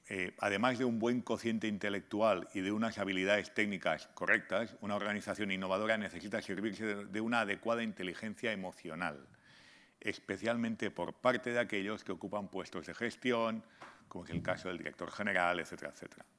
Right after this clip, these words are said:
Dice, sin inteligencia emocional no es posible una organización innovadora y exitosa.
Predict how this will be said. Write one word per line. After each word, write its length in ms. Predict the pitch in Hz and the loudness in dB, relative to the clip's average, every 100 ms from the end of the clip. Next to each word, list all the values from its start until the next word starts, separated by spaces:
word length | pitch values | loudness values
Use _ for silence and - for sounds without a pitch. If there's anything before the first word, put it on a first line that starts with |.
| _ - - - - | _ -18 -16 -12 -4
Dice, 160 | 101 | 0
sin 180 | 95 110 | 0 0
inteligencia 600 | 107 98 98 85 135 131 | 0 2 2 2 2 2
emocional 680 | 139 135 - 120 123 123 123 - - - - - _ - | 2 2 2 4 6 6 2 -8 -20 -20 -20 -20 _ -6
no 260 | 107 123 131 | 0 2 2
es 220 | 131 - | 0 -4
posible 720 | - 95 - 131 135 135 160 - _ _ _ - | -6 -4 2 2 2 0 -6 -16 _ _ _ -2
una 260 | 123 117 | 2 2
organización 1040 | 120 98 95 92 90 80 110 110 110 - - | 0 0 -2 -2 -2 -2 0 0 0 -6 -10
innovadora 580 | 104 92 82 82 90 87 | -8 -4 -2 0 2 0
y 40 | |
exitosa. 500 | 82 - - - - | 0 -4 -12 -16 -18